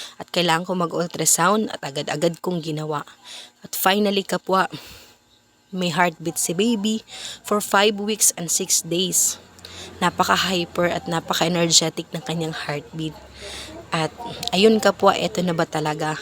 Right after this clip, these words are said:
Lord, maraming maraming salamat sa binigay mo sa aking regalo. For eight years kapwa naming inantay ng asawa ko. Sa di ko inaasahan sa araw na to, nabubuksan akong regalo. At ayun kapwa, sabi ng O B-gynae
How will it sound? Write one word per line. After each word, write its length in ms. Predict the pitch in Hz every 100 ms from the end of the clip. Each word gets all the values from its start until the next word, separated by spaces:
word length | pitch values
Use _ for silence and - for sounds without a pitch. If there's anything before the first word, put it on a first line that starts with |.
| - - 185
Lord, 480 | 190 226 247 180 160 - - - - - - - - - -
maraming 480 | 208 202 185 180 180
maraming 400 | 170 160 170 170
salamat 480 | - 170 156 156
sa 80 | -
binigay 400 | 165 165 160 160
mo 80 | 160
sa 240 | - 147
aking 160 | 147 170
regalo. 640 | 165 156 143 147 147 147 - - - -
For 240 | - 208 196
eight 320 | 190 220 -
years 400 | 196 196 196 -
kapwa 400 | - 175 175 156
naming 240 | 170 170
inantay 400 | 160 165 165 170
ng 160 | 170 160
asawa 480 | 151 - 156 151 151
ko. 160 | -
Sa 240 | 160 - 170
di 160 | 180
ko 160 | - 185
inaasahan 560 | 190 175 175 170 170 175
sa 160 | -
araw 240 | 160 165 156
na 160 | 151
to, 240 | - 156 - - - -
nabubuksan 640 | 202 208 196 196 - 202 175
akong 240 | - 185
regalo. 640 | 170 165 156 147 147 151 147 - - - - - - -
At 240 | - -
ayun 160 | 185 202
kapwa, 320 | 196 - 196
sabi 320 | 190 165 156
ng 160 | 160 160
O 160 | 160 165
B-gynae 400 | 175 156 156